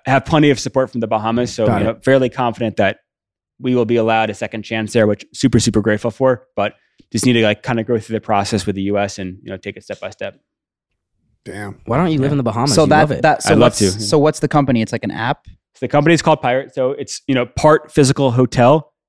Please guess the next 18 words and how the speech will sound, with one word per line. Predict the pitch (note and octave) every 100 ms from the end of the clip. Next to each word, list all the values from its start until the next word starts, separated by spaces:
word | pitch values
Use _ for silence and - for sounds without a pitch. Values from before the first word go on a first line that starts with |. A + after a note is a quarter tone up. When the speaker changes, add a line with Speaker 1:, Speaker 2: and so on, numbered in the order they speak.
| _
Speaker 1:
and | A#2+ A#2+ A#2+
part | D3 C#3 -
app | A#2 B2 _ _ _
where | - B2
you |
can | A#2 A#2
literally | C3 C3 A2
get | C3 -
together | B2 A#2+ A2+ A2+ -
everywhere | B2 C#3 C#3 C#3+ D3+
and | C3 B2
then | A2 A2+
change | - C3 A#2
what's | A2
happening | B2 A2 A2+
on | G2+
this | G2+ -
island. | F#2+ F#2+ G2+